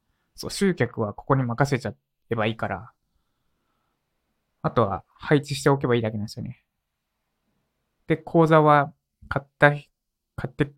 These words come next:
買った人が出てきてから作ればいいし、まあ、それを条件に安く売るんですけど。で、作りますよに関しては、エルピー一本作っちゃえばいいから、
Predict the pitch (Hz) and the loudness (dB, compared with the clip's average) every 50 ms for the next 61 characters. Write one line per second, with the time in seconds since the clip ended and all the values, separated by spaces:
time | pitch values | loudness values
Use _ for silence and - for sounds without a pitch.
0 | - _ _ _ - - 139 135 - _ _ _ - - 147 - - - 156 143 | -20 _ _ _ -10 -6 -6 -6 -6 _ _ _ -4 -4 -4 -4 -4 0 0 2
1 | 131 110 104 - - _ _ - 127 123 127 - 117 - - - 113 - - 117 | 2 2 0 0 -4 _ _ -14 -8 -8 -6 -6 -6 -8 -6 -6 -4 -4 -2 -2
2 | 120 113 117 117 - - - - - - - 117 113 107 104 101 101 98 101 107 | -2 -2 -4 -6 -14 -14 -12 -12 -8 -4 -4 -2 -2 -2 -4 -4 -8 -10 -10 -10
3 | - - - 110 123 _ _ _ _ _ _ _ - 120 - 143 131 131 131 123 | -14 -14 -16 -18 -20 _ _ _ _ _ _ _ -4 2 4 4 6 6 4 2
4 | 127 127 127 - 127 110 107 104 101 107 - 135 139 131 120 - - - 101 90 | -2 -4 -4 -2 -2 0 0 -2 -2 -6 -10 -8 -6 -6 -6 -6 -8 -8 -8 -8
5 | - 139 - _ _ _ _ _ _ _ _ _ _ - - - - - - - | -8 -10 -12 _ _ _ _ _ _ _ _ _ _ -18 -18 -16 -16 -14 -12 -12
6 | - - 131 - _ _ _ _ _ _ _ _ _ _ _ _ _ _ _ _ | -10 -10 -12 -16 _ _ _ _ _ _ _ _ _ _ _ _ _ _ _ _
7 | _ _ _ _ _ _ _ _ _ _ _ _ _ _ _ _ _ _ _ _ | _ _ _ _ _ _ _ _ _ _ _ _ _ _ _ _ _ _ _ _
8 | _ _ _ _ _ _ - 170 165 - - - - 165 165 175 180 190 - - | _ _ _ _ _ _ 0 0 0 0 -2 -2 0 2 2 4 4 2 2 2
9 | 139 117 110 110 113 117 117 117 - - 90 92 90 76 - - 120 127 135 135 | 0 0 0 0 2 0 0 0 -2 -6 -4 -4 -4 -6 -6 -6 -4 -4 -4 -4
10 | - 147 127 120 120 _ - 113 110 113 - - 120 - _ - 104 98 98 104 | -4 -4 -4 -4 -4 _ -8 -8 -8 -8 -10 -12 -12 -12 _ -10 -10 -8 -8 -10
11 | 98 - - 95 85 85 - | -10 -10 -10 -10 -10 -10 -14